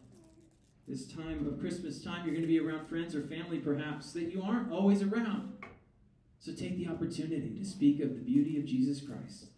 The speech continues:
"For God so loved the world that he gave his only Son, that whoever believes in him might have eternal life." You can tee it up as, a,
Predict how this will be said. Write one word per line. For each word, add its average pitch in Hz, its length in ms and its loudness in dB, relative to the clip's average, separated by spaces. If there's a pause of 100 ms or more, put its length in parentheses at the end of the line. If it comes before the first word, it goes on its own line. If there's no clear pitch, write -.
(420)
"For 131 60 -4
God 127 260 2
so 147 100 -2
loved 139 200 0
the 147 80 4
world 113 320 -2
that - 80 -6
he - 60 -4
gave 117 160 -2
his 123 120 -2
only 120 200 4
Son, - 300 -4 (1040)
that 135 120 0
whoever 202 300 4
believes 214 320 6
in 214 80 6
him 202 160 10
might 196 120 8
have 196 120 8
eternal 202 400 4
life." 202 320 2 (2500)
You 127 60 -6
can 123 440 0
tee 147 200 -2
it 131 80 -2
up 127 100 -2
as, 117 120 -4
a, 117 60 -6